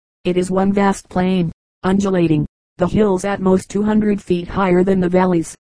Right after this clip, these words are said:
gentle slopes everywhere. The soil is rather chalky, poor, barely worth cultivating. After heavy rain the whole plain becomes a sea of shallow mud, and it dries equally quickly.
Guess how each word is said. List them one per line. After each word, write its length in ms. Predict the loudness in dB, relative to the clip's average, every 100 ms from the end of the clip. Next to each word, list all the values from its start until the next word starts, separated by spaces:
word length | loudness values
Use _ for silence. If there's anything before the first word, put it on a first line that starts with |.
| _ -2
gentle 320 | 0 0 -2
slopes 480 | -2 -2 0 -4 -4
everywhere. 600 | -2 0 2 2 0 -6 _ _ -4
The 100 | -4
soil 380 | 0 -2 0 -2
is 160 | -2
rather 320 | 2 2 2
chalky, 520 | -2 0 2 2 -2 -6 _ _ _
poor, 360 | -2 2 2 -2 -10 _ _
barely 320 | -2 0 2
worth 340 | 2 2 0 -2
cultivating. 680 | -4 -2 0 2 2 0 -2 _ -2
After 320 | -2 0 -4
heavy 260 | -2 -2
rain 300 | 0 2 4
the 100 | 4
whole 260 | 2 0 -2
plain 360 | -2 -2 0 0
becomes 420 | -2 -2 -2 -2
a 80 | -2
sea 200 | 0 0
of 120 | -2
shallow 320 | 0 0 0
mud, 240 | 0 0 -2 _
and 200 | -4 0
it 140 | 0 -2
dries 360 | 0 0 0
equally 500 | -2 -4 -2 0 0
quickly. 460 | -2 -4 -2 -2 -4